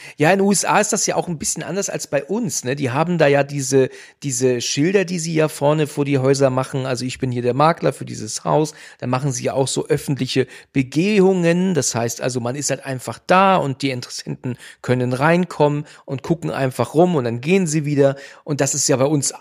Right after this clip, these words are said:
so gar nicht, ne? Hier musst du mit einem Makler ja immer einen Termin machen. Also, zumindest kenn ich das nicht so,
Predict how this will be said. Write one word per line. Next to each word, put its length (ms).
so 220
gar 240
nicht, 240
ne? 80
Hier 240
musst 220
du 60
mit 180
einem 100
Makler 260
ja 120
immer 220
einen 120
Termin 420
machen. 340
Also, 160
zumindest 600
kenn 240
ich 160
das 240
nicht 280
so, 280